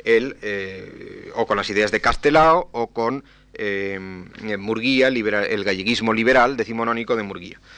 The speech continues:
Y, por supuesto, eh, hay diferencias, tiene mucho más calibre y, y peso intelectual una persona como Risco, eh, co-, que una persona como, eh, Sabino Arana. Finalmente, el andalucismo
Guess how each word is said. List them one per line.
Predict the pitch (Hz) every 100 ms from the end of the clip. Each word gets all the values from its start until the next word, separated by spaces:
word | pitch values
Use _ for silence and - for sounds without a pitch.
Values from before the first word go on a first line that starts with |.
| - - -
Y, | 107 90
por | - -
supuesto, | 101 104 110 - 131 - - -
eh, | 95 101 98 - 101 98 98 104
hay | 123 110
diferencias, | 101 104 113 104 113 123 127 - -
tiene | - 101
mucho | 95 104
más | 107 117
calibre | - 107 127 113 104
y, | 98 95 98 -
y | 98
peso | 127 123 -
intelectual | 110 104 101 87 113 113 113
una | 107 101 101
persona | - 104 101
como | 123 117
Risco, | 123 - - 127 - - - -
eh, | - 92 98 92
co-, | 104 101 -
que | 104 113 -
una | 98
persona | 98 107
como, | 101 101 98 98 98
eh, | 92
Sabino | 90 95 95
Arana. | 123 139 101 - - - -
Finalmente, | 165 170 160 156
el | 120
andalucismo | 120 165 151 180 147 110